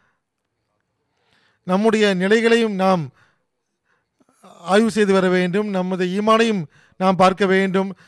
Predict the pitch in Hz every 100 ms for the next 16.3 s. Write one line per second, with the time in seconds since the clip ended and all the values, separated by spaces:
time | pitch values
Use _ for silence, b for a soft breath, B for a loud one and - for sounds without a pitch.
0 | b - 185 202 190 190 202 220 226 226
1 | 202 185 185 180 180 175 170 180 175 185
2 | 190 185 b b b 175 208 196 185 214
3 | 202 208 208 196 190 233 220 _ _ _
4 | _ _ _ _ _ _ 190 214 208 190
5 | 170 240 247 226 202 202 208 180 165 170
6 | 170 170 180 202 196 _ _ _ _ _
7 | _ _ - 196 226 220 208 185 180 175
8 | 185 233 - _ _ _ _ _ _ _
9 | 185 220 220 208 190 226 226 208 160 175
10 | 202 247 - _ _ _ _ _ _ _
11 | _ _ _ _ _ _ _ _ _ _
12 | _ _ _ _ _ _ 117 _ 120 110
13 | 120 117 _ _ _ _ _ _ _ _
14 | 175 190 214 214 226 202 214 226 226 190
15 | 190 175 180 220 220 208 226 202 202 190
16 | 196 165